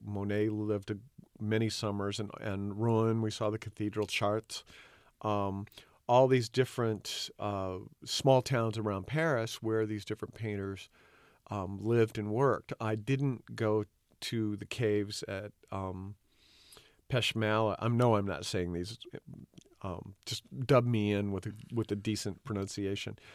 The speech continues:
But, um, I, that are down near Albi, where, where, uh, Toulouse-Lautrec, um, lived, because I was already home at that point when I decided to include those scenes. So I sort of, I saw Werner Herzog's movie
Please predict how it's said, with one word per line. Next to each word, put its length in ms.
But, 320
um, 400
I, 140
that 240
are 100
down 320
near 160
Albi, 400
where, 240
where, 380
uh, 180
Toulouse-Lautrec, 600
um, 500
lived, 320
because 240
I 100
was 160
already 220
home 360
at 100
that 200
point 320
when 180
I 60
decided 420
to 60
include 320
those 180
scenes. 340
So 240
I 120
sort 280
of, 80
I 80
saw 380
Werner 380
Herzog's 600
movie 440